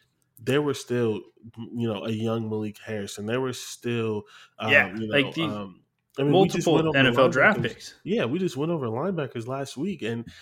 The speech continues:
Speaker 1: there's multiple of them, like Jerome Baker and who and, um, Raekwon McMillan, who are having very good N F L careers,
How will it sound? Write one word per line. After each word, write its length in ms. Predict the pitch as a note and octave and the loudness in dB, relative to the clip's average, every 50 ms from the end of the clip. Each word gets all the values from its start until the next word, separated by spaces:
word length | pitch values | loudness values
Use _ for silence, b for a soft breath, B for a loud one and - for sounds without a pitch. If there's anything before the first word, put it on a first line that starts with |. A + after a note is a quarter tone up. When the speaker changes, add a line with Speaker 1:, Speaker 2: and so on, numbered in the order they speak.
| B B B B B - | B B B B B 0
Speaker 1:
there's 260 | A#2+ C#3+ D3+ C#3 B2+ | 2 2 2 2 2
multiple 500 | A#2+ A#2 A#2 D3+ F3+ - - D3 B2+ A#2 | 0 0 0 0 -2 -4 -4 -2 -2 -2
of 100 | A2+ A2 | -2 -2
them, 160 | A2 A#2 A#2 | -4 -4 -4
like 240 | A#2+ A#2 A2+ F#2+ A2 | -4 -4 -4 -6 -8
Jerome 480 | A2+ A2+ A2+ A#2+ C3 C#3 C#3+ C3+ B2 | -6 -4 0 0 0 0 0 -2 -2
Baker 420 | A2+ A2+ B2 D3 C#3 - C3 A#2 A2 | -2 -2 -2 -2 -4 -4 -6 -4 -4
and 480 | F#2 G2 A2+ A2 A2 G#2+ - - - | -4 -4 -4 -4 -4 -6 -8 -10 -10
who 260 | A#2+ B2 B2 A#2+ - - | -8 -6 -6 -6 -4 -4
and, 260 | A#2 A#2 A2+ A2 G#2 | -2 -2 -2 -4 -4
um, 320 | G#2+ G#2+ A2 G#2+ G#2 G2+ - | -4 -4 -4 -6 -6 -8 -8
Raekwon 480 | G#2 A2+ B2+ B2+ - - C3+ C3 B2+ A2+ | -6 -6 -6 -4 -4 -4 -4 -2 -2 -4
McMillan, 380 | - - A#2+ C#3 C#3+ A#2 G#2 G#2+ | -6 -4 -4 -2 -2 -4 -4 -6
who 120 | B2 A#2 | -6 -8
are 40 | A2 | -6
having 380 | G#2+ A2+ A#2 A2+ A2 G#2+ G2+ G2 G2 | -6 -6 -6 -6 -6 -8 -8 -8 -4
very 300 | G2+ A2 C3 C#3 C3+ B2 | -2 0 2 2 0 0
good 240 | A2+ A2 A#2 A2 - - | -2 -6 -8 -8 -6 -6
N 120 | A2 A2 | -6 -6
F 160 | G#2+ G#2 - | -6 -6 -6
L 140 | A#2+ A#2+ A#2 | -6 -6 -6
careers, 500 | - - G#2 G2+ G2+ G2 F2 E2+ A2 | -8 -12 -14 -14 -14 -14 -14 -16 -20